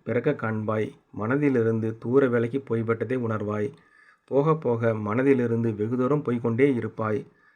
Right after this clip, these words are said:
அப்பொழுதும் அது சலசலத்து கொண்டுதான் இருக்கிறது என்றாலும் வெகு தூரத்து சலசலப்பு அது என்ன சொல்கிறது என்று கூட உனக்கு தெரிவதில்லை.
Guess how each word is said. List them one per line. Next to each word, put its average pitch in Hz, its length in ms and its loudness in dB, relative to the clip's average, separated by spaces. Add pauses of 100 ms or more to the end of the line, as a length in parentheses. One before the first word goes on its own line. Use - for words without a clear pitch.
(120)
அப்பொழுதும் 120 680 0 (100)
அது 110 200 -4
சலசலத்து 131 580 -2
கொண்டுதான் 120 500 0
இருக்கிறது 120 540 0
என்றாலும் 110 640 -2
வெகு 151 220 -2
தூரத்து 143 480 4
சலசலப்பு 117 680 -2
அது 107 380 -4 (460)
என்ன 143 240 2
சொல்கிறது 139 500 2
என்று 123 260 -2
கூட 127 180 0
உனக்கு 120 320 -2
தெரிவதில்லை. 107 720 -2